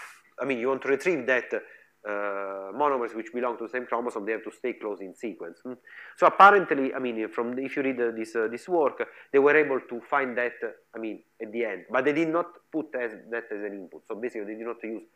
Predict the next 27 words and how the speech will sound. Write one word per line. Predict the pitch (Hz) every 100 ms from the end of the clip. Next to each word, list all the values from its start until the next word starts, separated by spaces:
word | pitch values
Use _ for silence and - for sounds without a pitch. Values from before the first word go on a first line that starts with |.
| _ _
polymers. | 101 90 87 85
They | 117
just | 127 160
used | 147 123
disconnected, | 117 - 117 117 - - 101
uh, | 101 92
beads. | 87 - - _ -
Hmm? | 156 - _ - - - _ -
Uh, | 131 127 127 127 123 123 123 - -
and | 165
then | 190 214 190
they | 147
implemented | 139 147 147 143 127
the | 117 123
routine | 156 165 160 160
in | 156 147
order | 143 131
to | 135
reconstruct | 131 135 127 127 120
some | - 120
specific | - 113 - 110 -
locus | 110 107 - 104 -
on, | 98 98
uh, |
on | 95 95 95
the |
human | 95 98 92